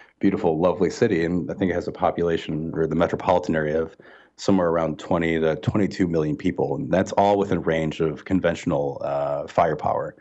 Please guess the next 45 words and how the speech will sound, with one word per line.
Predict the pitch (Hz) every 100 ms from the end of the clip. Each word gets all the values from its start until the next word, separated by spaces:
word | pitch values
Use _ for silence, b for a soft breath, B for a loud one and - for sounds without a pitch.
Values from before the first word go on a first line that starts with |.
| B B B B
So | - 85
even | 113 110
though | 107 90
we're, | 78 87
we're | 73 92
thinking, | - 104 95 82 78 71
you | 92
know, | 73 71 - 87
m-, | 87 -
we | 90 90
should | 95 -
take | 92
them | 90 92
out | 85 -
before | - - 87
they | 82 78
can | 76 76
hit | 87 87
us | 95 95
with | 87
a | 80
nuclear | 78 76 76
weapon, | 76 82 76 73
the | 71 -
casualties | 113 104 92 - 85 76
in, | - 78 -
in, | 82 78 71 -
in | 76
the |
theater | 73 - 135 82 71
would, | 76 73 -
would | 87 80
be | 78 76 73 71 - _ - -
alone | 92 95 101 85 78
enough | 80 78 -
to | 90 69 B B B _
fundamentally | - 92 87 85 85 73
change | - 82 76 -
the, | 73 71
the | 73
world | 82 82 76
as | 73
we | 73
know | 71 69
it. | -